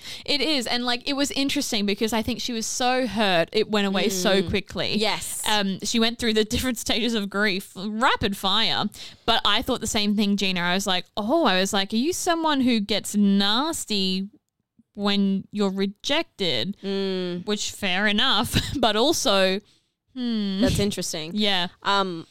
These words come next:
Speaker 2: I wanna talk more about that in a second.
Speaker 1: Yes.
Speaker 2: However, my last one is, um, and I thought this was, I've never <laughs> noticed this about Brooke, but she has a love heart tattoo.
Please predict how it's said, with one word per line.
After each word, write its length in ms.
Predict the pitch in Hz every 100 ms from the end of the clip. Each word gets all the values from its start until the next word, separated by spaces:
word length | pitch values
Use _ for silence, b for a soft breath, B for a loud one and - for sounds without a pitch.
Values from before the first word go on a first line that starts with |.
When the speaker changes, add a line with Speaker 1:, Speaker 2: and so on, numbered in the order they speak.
| -
Speaker 2:
I 120 | 190
wanna 320 | 190 196 180
talk 440 | 180 - 175 - - -
more 240 | 190 196
about 220 | 196 175
that 240 | 185 160 -
in 140 | 180 170
a 80 |
second. 760 | 165 - - 349 370 226 170 165
Speaker 1:
Yes. 380 | 208 185 - -
Speaker 2:
However, 580 | 233 240 233 226 208 196
my 520 | 185 208 208 202 202 180
last 560 | 208 208 214 214 -
one 180 | 220 202
is, 640 | - 180 180 180 170 - -
um, 520 | 185 180 170 160 151 - _ _ _ _ _ _ _ _ _ _ _ _ _
and 360 | 233 226 226 - - -
I 140 | 233
thought 220 | 392 523 -
this 280 | 466 -
was, 320 | 311 269 233 -
I've 200 | 208 269
never 340 | 285 277 294 330
<laughs> 0 |
noticed 500 | 262 214 185 202 -
this 160 | 185
about 340 | 190 160 101 -
Brooke, 340 | 160 - - B B B -
but 140 | 202
she 220 | - 302
has 220 | 294 294
a 100 | 247
love 420 | 220 196 196 220 -
heart 320 | 233 247 - _ _ -
tattoo. 840 | - 180 - - 226 175 95 190